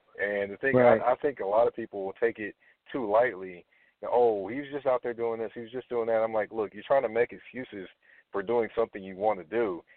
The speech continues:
Speaker 1: instead of making the right choice and the hard decision to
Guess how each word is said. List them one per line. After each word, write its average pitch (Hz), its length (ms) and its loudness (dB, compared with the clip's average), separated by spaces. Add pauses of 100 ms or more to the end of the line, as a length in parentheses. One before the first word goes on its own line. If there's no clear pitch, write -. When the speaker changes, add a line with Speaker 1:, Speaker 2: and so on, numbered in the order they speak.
(100)
Speaker 1:
instead 110 280 0
of 90 140 -12
making 104 300 -8
the 87 60 -8
right 107 280 0
choice 92 320 -6
and 90 80 -18
the 98 80 -6
hard 120 260 2
decision 87 460 -12 (320)
to - 60 -18